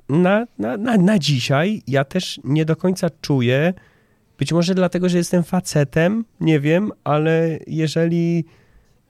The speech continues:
byłbym panem kosmetyczką, to bym się nie obraził, w sensie na zasadzie, kurczę, no każdy,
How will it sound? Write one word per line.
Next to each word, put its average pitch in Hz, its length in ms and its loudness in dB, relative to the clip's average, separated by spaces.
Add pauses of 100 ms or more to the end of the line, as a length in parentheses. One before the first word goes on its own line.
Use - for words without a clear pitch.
(1200)
byłbym 165 640 2 (340)
panem 175 380 6
kosmetyczką, 165 920 2
to 180 140 0
bym 185 180 0
się 208 140 0
nie 233 160 4
obraził, 277 440 4
w 151 60 0
sensie 170 600 2
na 170 160 2
zasadzie, 165 560 0 (480)
kurczę, 135 420 2
no 117 160 2
każdy, 185 580 2